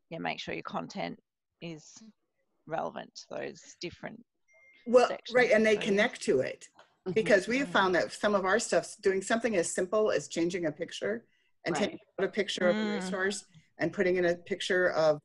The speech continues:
Speaker 2: a rodeo horse. Now, all of a sudden, the people in that discipline really feel more connected to it.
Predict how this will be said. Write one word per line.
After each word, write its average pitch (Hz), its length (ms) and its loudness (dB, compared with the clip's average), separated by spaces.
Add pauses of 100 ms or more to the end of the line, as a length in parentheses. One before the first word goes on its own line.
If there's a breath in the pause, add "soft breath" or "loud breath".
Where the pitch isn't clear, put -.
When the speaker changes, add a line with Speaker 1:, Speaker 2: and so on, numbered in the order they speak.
(100)
Speaker 2:
a 160 100 0
rodeo 180 360 2
horse. 214 420 0 (560)
Now, 202 280 4
all 214 100 6
of 202 80 4
a - 20 -8
sudden, 196 200 2
the 180 60 2
people 202 300 -2
in 175 60 4
that 175 180 2
discipline 175 640 -2 (160)
really 233 240 0
feel - 300 -6
more 170 160 -2
connected 139 480 -8
to - 80 -8
it. - 200 -8